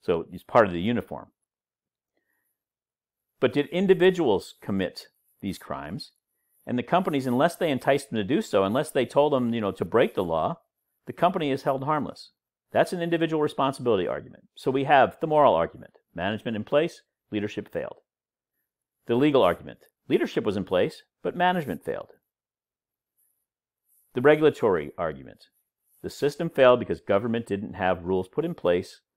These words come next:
to protect us and company guidelines like you see in other companies, quite frankly.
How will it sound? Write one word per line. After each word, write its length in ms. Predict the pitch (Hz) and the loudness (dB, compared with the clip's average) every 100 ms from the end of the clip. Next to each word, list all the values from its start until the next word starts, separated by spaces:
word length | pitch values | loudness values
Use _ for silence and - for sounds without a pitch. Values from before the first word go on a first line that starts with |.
| _ _ | _ _
to 80 | - | -6
protect 420 | 110 - 107 - | -4 0 0 2
us 340 | 87 90 - _ _ _ _ _ _ | -2 -2 -10 _ _ _ _ _ _
and 460 | 92 90 90 87 - _ _ - | -4 -2 -2 -6 -12 _ _ -4
company 280 | 117 117 | -2 -2
guidelines 560 | 98 104 120 92 90 - | 4 4 6 2 -2 0
like 180 | 101 - | 0 0
you 80 | 101 | -8
see 220 | - 92 | -4 -2
in 100 | 85 | 0
other 140 | 127 | 0
companies, 380 | - 82 76 76 | -2 -6 -8 -10
quite 240 | 73 67 | -8 -6
frankly. 400 | - 90 78 92 | -6 -6 -6 -14